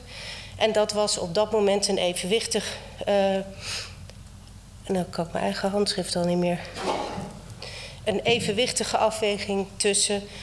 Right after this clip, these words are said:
ambities, financiën en ambtelijke capaciteit.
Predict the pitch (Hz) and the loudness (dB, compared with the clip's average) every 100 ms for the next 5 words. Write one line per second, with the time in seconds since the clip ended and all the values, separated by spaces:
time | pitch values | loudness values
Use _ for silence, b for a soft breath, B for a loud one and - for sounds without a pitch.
0 | B - 214 202 220 - 214 - - - | B 0 2 4 2 2 2 0 -2 -2
1 | 208 190 180 175 - 175 165 - 190 - | 2 4 4 2 -2 -2 -2 0 -2 0
2 | - 185 - 175 170 185 - 185 - - | 2 2 0 -4 -4 -4 -2 -2 0 4
3 | 240 - - | 4 4 -2